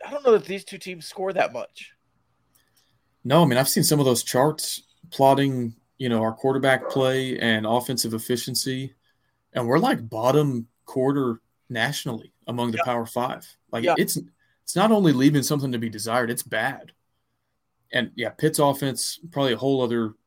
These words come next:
Speaker 2: level of bad. But I don't think we're, like,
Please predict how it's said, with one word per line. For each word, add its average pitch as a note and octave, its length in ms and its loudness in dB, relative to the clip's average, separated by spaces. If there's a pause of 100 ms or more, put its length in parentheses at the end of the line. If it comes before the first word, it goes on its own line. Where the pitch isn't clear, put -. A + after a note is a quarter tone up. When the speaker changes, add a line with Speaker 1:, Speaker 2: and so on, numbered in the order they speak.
(220)
Speaker 2:
level A#2 400 -4
of G#2 120 -18
bad. G#2 440 -10 (1080)
But A2+ 320 -4
I A#2+ 80 -4
don't G3 260 0
think E3+ 320 -2
we're, C3 200 -2
like, A2 340 -2